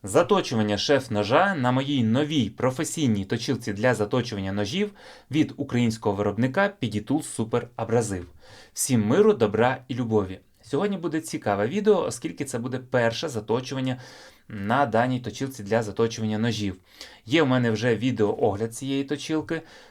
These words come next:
де ми розглядаємо кути заточування, мінімальні, максимальні, відповідність кутів заточування, точність і так далі.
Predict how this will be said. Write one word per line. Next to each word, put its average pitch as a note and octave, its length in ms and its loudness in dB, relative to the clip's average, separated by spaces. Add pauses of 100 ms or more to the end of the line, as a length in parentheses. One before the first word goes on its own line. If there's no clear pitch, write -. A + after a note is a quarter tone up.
(120)
де C3 160 4
ми C#3+ 240 2
розглядаємо C3 720 0
кути C3 300 -4
заточування, B2+ 640 -2
мінімальні, A#2+ 480 -2
максимальні, A#2 760 0
відповідність A2+ 600 -2
кутів A#2+ 260 -6
заточування, A2+ 640 -4
точність A#2+ 500 -4
і G#2+ 40 -6
так G#2+ 260 -2
далі. F#2+ 360 -4